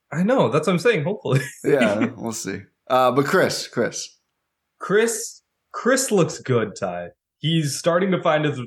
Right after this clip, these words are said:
Speaker 1: rhythm again. Again, the jumper wasn't there in, like, the first game, which is like, yeah, sure, that's gonna happen. He's still on a minutes restriction.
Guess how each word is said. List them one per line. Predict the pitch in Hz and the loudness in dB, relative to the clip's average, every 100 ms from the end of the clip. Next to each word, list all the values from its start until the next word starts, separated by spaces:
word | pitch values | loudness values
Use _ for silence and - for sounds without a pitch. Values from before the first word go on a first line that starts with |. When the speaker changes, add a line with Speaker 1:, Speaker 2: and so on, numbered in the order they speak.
| - 123 | -10 -4
Speaker 1:
rhythm | 131 127 120 | -2 0 -2
again. | 117 113 | -2 -4
Again, | 120 131 190 185 | -4 0 2 2
the | 143 | 0
jumper | 113 156 180 196 180 | 0 0 0 0 0
wasn't | 147 143 143 110 | 0 0 -2 -2
there | 113 113 | 0 0
in, | 110 104 | -2 -4
like, | 92 | -8
the | 101 - | -10 -6
first | 98 95 | -6 -6
game, | - 92 95 | -10 -8 -6
which | 127 | -4
is | 175 | -2
like, | 160 147 87 | 0 0 0
yeah, | 87 85 - _ | -8 -8 -14 _
sure, | - - 82 - | -10 -8 -8 -2
that's | 139 135 | 0 2
gonna | 139 110 | 0 2
happen. | 90 78 - - _ _ | -2 -4 -16 -20 _ _
He's | 131 - | -6 -2
still | 156 170 | 2 4
on | 160 | 4
a | 147 | 4
minutes | 135 131 127 | 4 2 -4
restriction. | - 123 - 110 107 | -6 -6 -4 -6 -6